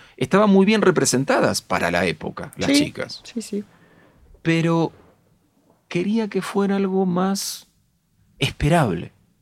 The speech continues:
Speaker 1: No era que no tuvieran, eh, relaciones sentimentales estos chicos, pero eran muy cambiantes, porque te cambiaban de célula o pasaba.
Speaker 2: Pero eso es lo que, lo que hace todavía más linda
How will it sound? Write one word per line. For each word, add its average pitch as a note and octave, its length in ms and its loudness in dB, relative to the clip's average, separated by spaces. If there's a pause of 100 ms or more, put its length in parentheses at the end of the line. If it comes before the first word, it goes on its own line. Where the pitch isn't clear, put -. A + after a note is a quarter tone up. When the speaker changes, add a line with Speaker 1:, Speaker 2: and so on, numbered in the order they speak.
(1300)
Speaker 1:
No A2 140 0
era F3 120 4
que C3 80 2
no B2+ 140 4
tuvieran, A#2 640 2 (520)
eh, F#2+ 460 0
relaciones G#2 640 0
sentimentales F#2 720 -2
estos E2+ 220 -10
chicos, F#2 360 -8
pero G#2+ 160 2
eran C3+ 160 2
muy F3 220 4
cambiantes, E3 800 2 (540)
porque F2+ 260 -6
te F#2 120 -8
cambiaban A#2+ 460 2
de B2 120 0
célula C3+ 600 0
o A#2+ 160 2
pasaba. B2+ 560 0 (260)
Speaker 2:
Pero A#3 200 6
eso B3 220 4
es B3+ 120 0
lo B3+ 100 4
que, A#3 280 6 (180)
lo G3 300 4
que F3 320 6
hace G3 260 2
todavía G#3 320 6
más G#3 220 6
linda A3 360 6